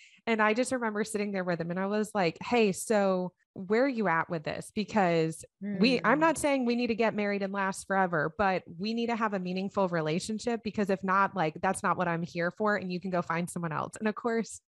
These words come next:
Speaker 1: my younger self was even more aggressive and opinionated than I am now.
Speaker 2: <laughs>
Speaker 1: And Ryan,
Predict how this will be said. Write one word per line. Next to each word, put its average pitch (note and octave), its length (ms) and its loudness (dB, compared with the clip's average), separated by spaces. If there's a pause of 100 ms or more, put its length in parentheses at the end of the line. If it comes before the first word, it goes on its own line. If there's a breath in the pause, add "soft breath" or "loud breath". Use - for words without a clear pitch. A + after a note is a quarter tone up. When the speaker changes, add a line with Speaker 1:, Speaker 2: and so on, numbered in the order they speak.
(120)
Speaker 1:
my G3 140 -2
younger F#3+ 300 0
self A#3 200 0
was G#3 160 -2
even F#3 300 -4
more G#3 300 2
aggressive F#3+ 480 2
and G3 80 -2
opinionated F#3 480 0
than G#3+ 120 2
I G#3+ 60 0
am A3 140 -2
now. E3+ 400 -2 (240 loud breath)
Speaker 2:
<laughs> C#4 160 -2
Speaker 1:
And A#3+ 200 2
Ryan, A3+ 520 4